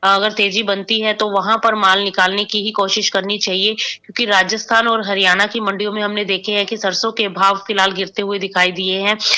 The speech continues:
और जो नवंबर में, अ, जो काफी तेजी थी और अब, अ, भाव में लगातार गिरावट देखने को मिल रही है और, अ, मुझे लगता है कि आगे चलकर ये गिरावट गहरा सकती है।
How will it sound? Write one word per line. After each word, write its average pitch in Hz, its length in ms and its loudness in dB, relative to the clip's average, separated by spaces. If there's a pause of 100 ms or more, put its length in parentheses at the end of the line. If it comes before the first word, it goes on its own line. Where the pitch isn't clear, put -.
(280)
और 202 220 2
जो 214 420 -4
नवंबर 202 440 0
में, 233 280 0
अ, 202 180 0
जो 202 140 -4
काफी 196 320 0
तेजी 202 340 -2
थी 226 240 -6 (320)
और 202 120 2
अब, 202 300 2
अ, 214 260 0
भाव 196 360 2
में 220 120 0
लगातार 214 440 2
गिरावट 202 400 2
देखने 202 280 0
को 208 160 -2
मिल 196 180 -2
रही 202 220 2
है 208 160 4
और, 208 260 2 (360)
अ, 196 180 4
मुझे 196 420 -2
लगता 226 280 0
है 220 60 0
कि 226 120 -2
आगे 196 280 4
चलकर 226 360 -2
ये 220 180 -2
गिरावट 190 400 2
गहरा 180 380 0
सकती 180 420 -2
है। 175 140 4